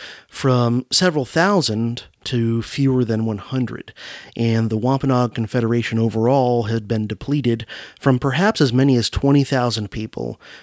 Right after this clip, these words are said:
to ultimately fewer than a thousand. So it's just an astonishingly bad death rate,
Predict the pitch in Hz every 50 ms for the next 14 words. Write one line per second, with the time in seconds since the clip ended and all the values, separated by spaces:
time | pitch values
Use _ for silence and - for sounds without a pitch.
0 | - - - - - 113 110 110 110 113 - 123 123 - 127 120 104 - 110 101
1 | - - - 135 135 135 135 131 127 117 101 113 110 104 101 - - 110 107 107
2 | 101 92 - - - - - - - 123 117 117 107 - - - - - - 127
3 | 120 - - - 185 160 - - 143 123 110 - - - - 147 135 139 143 139
4 | 135 - - 117 110 110 110 92 98 113 107 104 104 98 95 113 107 104 - -
5 | 104 - - - -